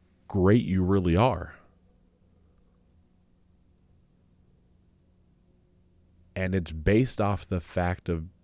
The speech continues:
being afraid to be a little polarizing 'cause people don't know how to handle that. And he shares that with me, somewhat unsolicited, but very, very welcomed.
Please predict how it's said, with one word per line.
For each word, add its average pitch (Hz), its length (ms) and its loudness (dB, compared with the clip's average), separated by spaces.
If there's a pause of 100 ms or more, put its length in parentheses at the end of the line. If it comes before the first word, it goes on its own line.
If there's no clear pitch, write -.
(160)
being 95 280 -2
afraid 107 560 -2
to 90 140 -6
be 95 160 -2
a 92 100 0
little 92 320 0
polarizing 85 840 -2
'cause 85 160 -8
people 107 320 -6
don't 90 320 -4
know 85 100 -6
how 85 160 -6
to 78 80 -6
handle 73 400 -6
that. 71 200 -14 (2250)
And 98 120 -2
he 95 100 0
shares 139 400 0
that 98 160 0
with 82 140 -2
me, 87 220 0
somewhat 123 420 0
unsolicited, 90 720 -2
but 90 220 -6
very, 110 500 4
very 95 280 6
welcomed. 80 580 2